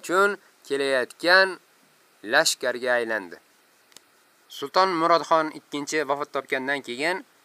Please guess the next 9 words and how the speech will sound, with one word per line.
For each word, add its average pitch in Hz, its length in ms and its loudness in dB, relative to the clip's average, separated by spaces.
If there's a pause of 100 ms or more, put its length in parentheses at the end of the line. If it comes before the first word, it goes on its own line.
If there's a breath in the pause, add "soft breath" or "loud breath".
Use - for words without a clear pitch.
(180)
davlatni 156 600 -2
Sulton 151 560 0 (440)
Muhammad 139 600 -4 (260)
ikkinchi, 143 600 -4 (520)
ya'ni 139 320 -6
Muhammad 127 640 -8
Fotih 170 600 -2 (540)
olib 135 300 -2
bordi. 123 320 0